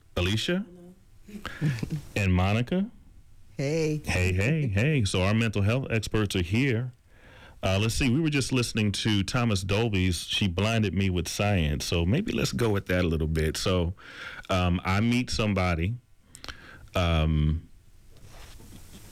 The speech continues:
Speaker 1: well, maybe forget me. Somebody meets somebody.
Speaker 2: Okay.
Speaker 1: They meet this lady, and she's blowing, she's blowing their minds. I'm not sure if it's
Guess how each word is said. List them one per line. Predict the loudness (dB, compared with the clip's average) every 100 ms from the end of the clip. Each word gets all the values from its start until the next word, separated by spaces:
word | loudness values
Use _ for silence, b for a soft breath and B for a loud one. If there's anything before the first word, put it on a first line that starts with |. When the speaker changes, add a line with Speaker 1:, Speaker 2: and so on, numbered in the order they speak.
| -20 -20 -4
Speaker 1:
well, | 0 2
maybe | 2 0
forget | 0 0 0 0
me. | -2 -2 -8 -16 -6
Somebody | 0 2 2 2
meets | 2 0 0
somebody. | -2 0 0 0 -2 -4 -10 -6
Speaker 2:
Okay. | -6 -6 -8 -8 -12 -18 -2
Speaker 1:
They | 0 2
meet | 4 4 2 -2 -6
this | 0 2 2
lady, | 2 2 2 0 -2 -8 -18 -20 -20 -20 -2
and | 0 2
she's | 2 0
blowing, | 2 2 4 4 4 2 -2 -10 -10
she's | -4 0 0
blowing | 2 2 2 4
their | 4
minds. | 2 2 -2 -8 -12 -16 -18 B B B B B B -2
I'm | 0
not | 2 2
sure | 2 0
if | 0
it's | 0 -2 -4